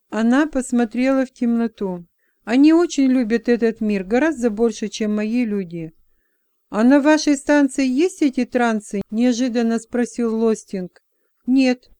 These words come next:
никто из них не входит в нашу..." Она заколебалась, фирму или группу, организацию, племя, если вам угодно. Она ярко улыбнулась. "Вам всё станет понятнее, когда мы окажемся на станции".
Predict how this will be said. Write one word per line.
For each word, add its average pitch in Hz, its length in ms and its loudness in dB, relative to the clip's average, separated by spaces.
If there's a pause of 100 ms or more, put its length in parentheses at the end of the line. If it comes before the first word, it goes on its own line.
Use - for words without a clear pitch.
(240)
никто 277 360 0
из 320 160 2
них 294 240 4
не 262 140 2
входит 254 500 -2
в 233 80 -4
нашу..." 247 720 -2 (240)
Она 254 340 0
заколебалась, 208 1000 -4 (420)
фирму 294 760 2
или 226 380 0
группу, 254 720 -4 (300)
организацию, 247 1200 0 (360)
племя, 262 440 0
если 208 320 -4
вам 196 280 -4
угодно. 175 540 -8 (360)
Она 269 240 0
ярко 311 400 2
улыбнулась. 220 680 -2 (420)
"Вам 311 280 -2
всё 320 260 -2
станет 294 500 2
понятнее, 277 640 0
когда 233 340 -2
мы 247 160 2
окажемся 277 580 0
на 240 140 0
станции". 185 800 -8